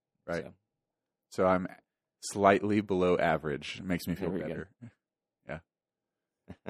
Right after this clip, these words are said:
Speaker 1: When was the last time you played golf, Josh? I know you have clubs.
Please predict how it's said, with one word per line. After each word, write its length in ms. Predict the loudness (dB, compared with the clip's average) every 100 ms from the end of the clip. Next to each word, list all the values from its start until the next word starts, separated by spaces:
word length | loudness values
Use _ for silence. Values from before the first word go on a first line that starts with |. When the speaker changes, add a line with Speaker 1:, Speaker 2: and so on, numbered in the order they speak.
| -6
Speaker 1:
When 120 | -4
was 100 | 2
the 60 | 4
last 160 | 4
time 140 | 2 -2
you 100 | 0
played 200 | 0 0
golf, 240 | 0 0
Josh? 300 | -2 -6 -4
I 80 | 2
know 100 | 4
you 160 | 6 6
have 240 | 6 4
clubs. 540 | 4 0 0 -4 -16